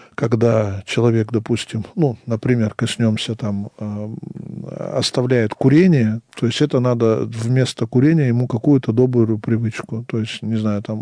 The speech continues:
у кого что, кто-то рисовать может будет, кто-то, может быть, заниматься спортом, то есть если у кого-то забрали алкоголь,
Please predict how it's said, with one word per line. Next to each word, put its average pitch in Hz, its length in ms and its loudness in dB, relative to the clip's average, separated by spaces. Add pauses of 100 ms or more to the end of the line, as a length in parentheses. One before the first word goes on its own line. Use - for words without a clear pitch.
у 113 100 -6
кого 127 300 2
что, - 260 -8
кто-то 135 320 0
рисовать 113 480 -2
может 107 300 -2
будет, 110 280 -4
кто-то, 117 360 -2
может 113 320 -2
быть, 110 180 -4
заниматься 107 500 -4
спортом, 107 540 -8
то 110 80 -6
есть 107 140 -6
если 117 180 -6
у 117 80 0
кого-то 123 360 0
забрали 120 440 0
алкоголь, 127 640 2